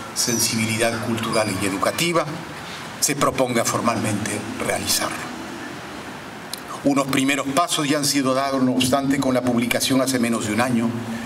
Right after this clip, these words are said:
de ese libro esencial para la historiografía peruana, que fue y seguirá siendo siempre Los Cronistas del Perú, en un esfuerzo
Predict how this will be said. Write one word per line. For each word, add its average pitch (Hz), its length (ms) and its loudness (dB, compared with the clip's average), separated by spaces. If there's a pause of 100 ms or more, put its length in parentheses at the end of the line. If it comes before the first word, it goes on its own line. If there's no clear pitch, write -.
(260)
de 139 80 4
ese 131 220 2
libro 131 420 2 (260)
esencial 123 800 2
para 113 180 2
la 104 140 2
historiografía 104 800 0
peruana, 113 480 2 (460)
que 135 100 2
fue 151 380 2 (200)
y 127 100 2
seguirá 113 380 2
siendo 113 360 0
siempre 113 480 0 (380)
Los 113 100 2
Cronistas 117 560 0
del 113 100 0
Perú, 104 220 -4 (720)
en 120 120 2
un 131 120 4
esfuerzo 139 760 2